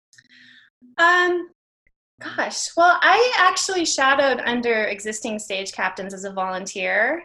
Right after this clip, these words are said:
because he, at that time, I, I went to a couple events as a spectator, but then he moved to Vermont to work with Rally America. So I didn't really train under my brother, which may have been a good thing 'cause we're so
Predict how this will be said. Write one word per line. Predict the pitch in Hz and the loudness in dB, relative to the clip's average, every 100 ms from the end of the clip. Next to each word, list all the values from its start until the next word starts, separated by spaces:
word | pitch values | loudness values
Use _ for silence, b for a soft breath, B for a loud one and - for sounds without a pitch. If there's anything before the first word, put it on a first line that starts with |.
| _ | _
because | 220 196 190 | -4 -4 -4
he, | 240 220 214 | -6 -4 -2
at | 190 | -2
that | 190 - | -2 -4
time, | - 185 185 180 190 | -4 -4 -4 -8 -6
I, | - 180 | -2 2
I | 214 | 2
went | 214 214 | 2 0
to | 202 | -2
a | |
couple | 202 190 190 | -2 -4 -4
events | 185 175 180 | -4 -6 -6
as | 185 | -12
a | 180 | -14
spectator, | - 190 185 175 175 - | -2 -2 -2 -4 -4 -6
but | - | -6
then | 185 165 | -8 -8
he | 175 170 175 | -10 -12 -12
moved | 190 175 | -10 -10
to | 180 180 | -10 -10
Vermont | 170 175 175 175 - - | -10 -8 -6 -6 -8 -14
to | 180 175 180 180 _ | -12 -14 -16 _ _
work | - 185 | -8 -8
with | 196 190 | -6 -6
Rally | 180 175 | -6 -6
America. | 180 175 180 180 | -6 -8 -8 -8
So | - | -6
I | |
didn't | 208 202 | -6 -6
really | 196 180 | -6 -8
train | - 180 | -8 -8
under | 180 180 | -8 -10
my | 175 170 | -12 -8
brother, | 170 180 220 262 b b b b _ | -8 -4 -6 -8 b b b b _
which | - 175 - - _ _ 208 | -12 -10 -10 -12 _ _ -2
may | 196 | -2
have | 190 | -2
been | 180 | -6
a | 170 | -4
good | 175 180 | -6 -6
thing | 185 | -8
'cause | 185 | -8
we're | 185 | -8
so | - 196 | -4 -6